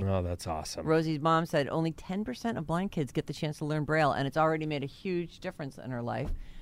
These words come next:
Speaker 2: Uh, it's, it's very cute. Do-, Dolly and Rosie. Yeah, she's great. You know, she's also opening a museum and a Dolly Center in, in Nashville, according to the Tennessean, which I guess is their paper. It's probably online.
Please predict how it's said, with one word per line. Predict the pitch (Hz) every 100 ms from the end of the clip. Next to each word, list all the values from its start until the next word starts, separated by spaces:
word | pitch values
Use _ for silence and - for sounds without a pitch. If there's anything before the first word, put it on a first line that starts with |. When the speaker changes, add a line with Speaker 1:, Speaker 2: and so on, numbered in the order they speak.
| - - -
Speaker 2:
Uh, | 139 131 123 120
it's, | 113 117 - - - -
it's | 123
very | 139 147 123
cute. | - 92 80 - - - - - - - - 123
Do-, | - 120 -
Dolly | 131 127 123 117
and | 113
Rosie. | 113 117 113 117 127
Yeah, | 156 139
she's | - 311 -
great. | 117 117 117 - - - - - -
You | 220
know, | 226
she's | 233 233
also | 262 - 220
opening | 226 190 185
a |
museum | 175 170 170 202 185 165 165
and | - 165
a | 151
Dolly | 135 175 214 175
Center | - 156 143 151
in, | 139 147 147 -
in | 185 190 170
Nashville, | 147 170 - 147 123
according | 131 - 185 185
to |
the | 143
Tennessean, | - 175 156 131 180 170 120 127 - - - - - - _ - - _ - -
which | 131 -
I |
guess | 117 131
is | 120
their | 123 113 - -
paper. | - 120 143 143 - - - -
It's | -
probably | 120 117
online. | 107 117 117